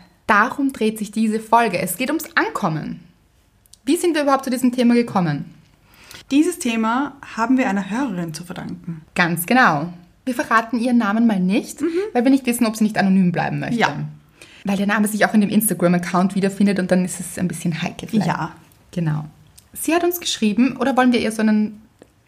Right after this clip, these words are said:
Speaker 1: Kunstnamen geben?
Speaker 2: Oh, Kunstnamen. Finde ich gut.
Speaker 1: Wir hatten mal Jay.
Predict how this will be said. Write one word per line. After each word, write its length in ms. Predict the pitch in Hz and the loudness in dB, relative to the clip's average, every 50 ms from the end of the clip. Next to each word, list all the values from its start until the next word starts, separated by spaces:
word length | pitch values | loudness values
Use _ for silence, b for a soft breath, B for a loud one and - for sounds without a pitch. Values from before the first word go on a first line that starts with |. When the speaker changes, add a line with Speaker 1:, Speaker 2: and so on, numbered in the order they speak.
| _ - 208 | _ -16 -10
Speaker 1:
Kunstnamen 580 | - - 254 262 - - 175 170 170 170 175 | -4 -4 -4 -4 -4 -6 -4 -4 -2 -2 -2
geben? 160 | 175 180 226 | 0 2 4
Speaker 2:
Oh, 80 | 294 277 | 4 2
Kunstnamen. 600 | 247 - - 302 302 302 - - 185 175 175 175 | 2 2 4 4 4 2 0 -4 -6 -6 -6 -2
Finde 200 | - - 311 320 311 | 2 4 4 4 4
ich 40 | - | 4
gut. 300 | 285 285 339 415 - - B B B B B B B B B B B _ | 4 6 6 4 2 0 B B B B B B B B B B B _
Speaker 1:
Wir 160 | - 240 233 226 | 0 0 2 2
hatten 220 | 254 254 285 277 | 2 2 2 2
mal 180 | 254 233 202 - | 2 2 0 -2
Jay. 500 | - - 208 208 196 175 175 208 339 | -2 0 2 2 2 2 0 0 -2